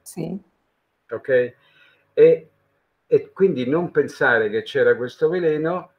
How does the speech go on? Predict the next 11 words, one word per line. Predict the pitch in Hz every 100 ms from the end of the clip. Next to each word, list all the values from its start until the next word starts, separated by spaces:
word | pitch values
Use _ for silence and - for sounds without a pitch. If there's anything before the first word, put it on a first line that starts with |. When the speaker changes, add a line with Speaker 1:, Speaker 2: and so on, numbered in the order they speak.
| _ _ _ _ _ _ _ _
Speaker 2:
ha | 147 135 -
portato | - 165 165 - 123 120 120 139
più | - 127 -
persone, | 131 110 - 123 110 110 131 143 143
quindi | 131 123 117
pensate | 131 117 - 147 147 139 117
se | - 120
le | 120
persone | 123 113 - 143 127
fossero | - 120 - 117 113
ben | 101 117 131 123